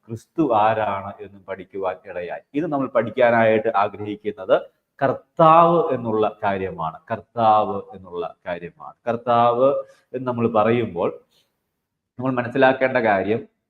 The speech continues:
പഴയ നിയമത്തിനകത്ത് യഹോവ എന്നും അഡോണായ് എന്നും പറയുന്ന രണ്ട് ദൈവികമായ നാമങ്ങളുണ്ട്.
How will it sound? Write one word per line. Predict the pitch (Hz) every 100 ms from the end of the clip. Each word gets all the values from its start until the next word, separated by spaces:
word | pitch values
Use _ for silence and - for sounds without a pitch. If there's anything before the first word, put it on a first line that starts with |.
| -
പഴയ | 120 131
നിയമത്തിനകത്ത് | 143 139 135 135 123 110 107 123 135 -
യഹോവ | 113 107 135 143 151 160 147 110
എന്നും | 101 107 139 _ _ _ 104
അഡോണായ് | 117 143 147 151 156 151
എന്നും | 135 117 110 117 - 117
പറയുന്ന | 110 107 107 110 98 107
രണ്ട് | 107 113 120 113 107 -
ദൈവികമായ | 110 120 120 135 139 131 113 104 107 - -
നാമങ്ങളുണ്ട്. | 98 104 110 107 92 82 _